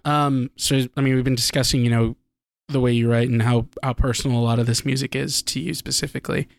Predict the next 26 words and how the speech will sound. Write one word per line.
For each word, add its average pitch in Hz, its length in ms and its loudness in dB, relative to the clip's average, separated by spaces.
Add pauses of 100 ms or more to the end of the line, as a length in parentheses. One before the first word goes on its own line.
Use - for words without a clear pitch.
(460)
Um, 123 520 0 (540)
what 135 200 0
is 147 180 2
it, 135 140 0 (140)
what 147 120 0
does 180 160 2
it 139 100 0
feel 143 320 0
like 127 240 2
when 120 160 2
you've, 117 400 2
you've 123 180 0
spent 131 240 0
so 139 100 0
much 123 200 0
time 131 220 2
with 127 160 0
it 123 100 0
and 131 80 -4
it 135 100 -4
does 117 200 -2
come 120 180 -6
from, 127 240 -4
you 131 80 0
know, 117 220 -2 (580)
these, 127 340 0